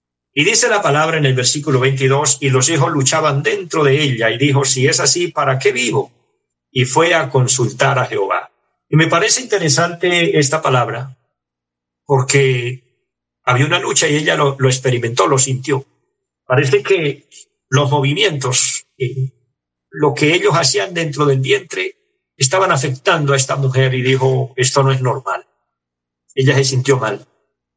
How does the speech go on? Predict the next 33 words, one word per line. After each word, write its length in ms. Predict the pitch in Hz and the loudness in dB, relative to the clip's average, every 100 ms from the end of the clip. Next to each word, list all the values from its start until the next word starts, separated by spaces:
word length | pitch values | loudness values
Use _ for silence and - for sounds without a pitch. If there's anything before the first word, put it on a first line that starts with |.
| _ | _
Pero 160 | - 143 | 0 2
en 80 | 165 | 2
ese 200 | 202 202 | 2 0
momento 960 | 175 170 175 135 180 175 170 165 - | -2 -6 -4 0 2 2 0 -4 -2
hay 180 | 135 151 | 0 2
algo 180 | 156 165 | 0 -2
importante 560 | 143 135 147 156 151 147 | -2 0 0 -2 0 2
y 100 | 135 | 2
es 180 | 131 | 2
que 240 | - 135 139 | 0 0 2
ella 540 | 139 160 131 131 - _ _ _ _ | 0 0 0 -2 -6 _ _ _ _
fue 220 | - 135 | 0 2
a 140 | 135 | 0
consultar 680 | 131 127 - 117 101 120 120 | 0 0 0 -4 -4 -2 0
a 60 | 117 | 2
Dios, 640 | 165 143 - - - - _ | 0 0 -2 -2 -4 -10 _
fue 160 | - 135 | 0 2
a 20 | |
buscar 420 | 131 131 - 156 | 2 0 0 -2
la 100 | 143 | 0
ayuda 300 | 127 139 131 | 0 0 -2
de 140 | 104 98 | -2 -8
Dios. 440 | 87 - - - _ _ _ _ _ _ _ _ _ _ _ _ | -10 -6 -6 -6 _ _ _ _ _ _ _ _ _ _ _ _
Allí 240 | 160 - - | -4 0 0
se 80 | - | 0
estaba 280 | 233 220 | 0 0
gestando 480 | 165 175 175 180 165 | 2 0 0 0 2
algo, 360 | 127 117 - 110 | 2 0 -2 0
allí 180 | 131 - | 2 2
se 80 | |
estaba 340 | 214 202 190 185 | 0 0 0 -2
proyectando 680 | 165 139 131 139 135 135 117 | -2 0 0 0 2 2 2
algo. 400 | 110 - - | -2 -4 -10